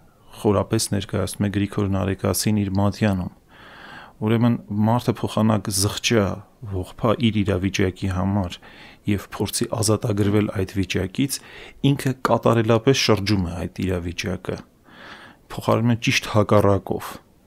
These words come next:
Այսինքն՝ փորձում է չկենտրոնանալ իր ներքին իրավիճակի վրա, այլ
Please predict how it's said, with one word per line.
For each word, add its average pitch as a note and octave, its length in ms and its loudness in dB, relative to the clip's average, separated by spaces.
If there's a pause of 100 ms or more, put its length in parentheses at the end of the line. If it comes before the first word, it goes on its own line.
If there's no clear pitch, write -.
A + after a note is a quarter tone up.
(520)
Այսինքն՝ G#2+ 640 -2
փորձում - 320 -2
է A2 60 2
չկենտրոնանալ A2+ 880 2
իր G2+ 180 0
ներքին G#2 440 0
իրավիճակի G2+ 760 0
վրա, G#2 320 2
այլ A2+ 180 2